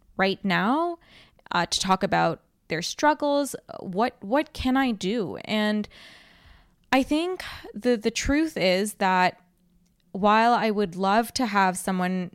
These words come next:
a Black person, come and speak about their experience, most of them are tired right now. They're out there using whatever platforms they have, using whatever the vo-, whatever voices they have to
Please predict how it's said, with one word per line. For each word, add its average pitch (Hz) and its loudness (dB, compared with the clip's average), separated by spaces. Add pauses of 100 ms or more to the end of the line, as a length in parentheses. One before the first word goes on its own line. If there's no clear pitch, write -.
(160)
a - -6
Black 190 0
person, 196 -4
come 180 -6
and 175 -6
speak 196 -10
about 185 -2
their 180 0
experience, 190 -4 (360)
most 277 0
of 392 -6
them 427 -4
are 381 -4
tired 277 0
right 180 -4
now. 113 -6
They're 277 0
out 269 -2
there 294 -2
using 233 -4
whatever 214 0
platforms 208 -4
they 208 0
have, 190 0
using 202 -4
whatever 190 -4
the 190 -4
vo-, - -16 (140)
whatever 208 0
voices 196 -2
they 196 0
have 180 0 (440)
to 214 0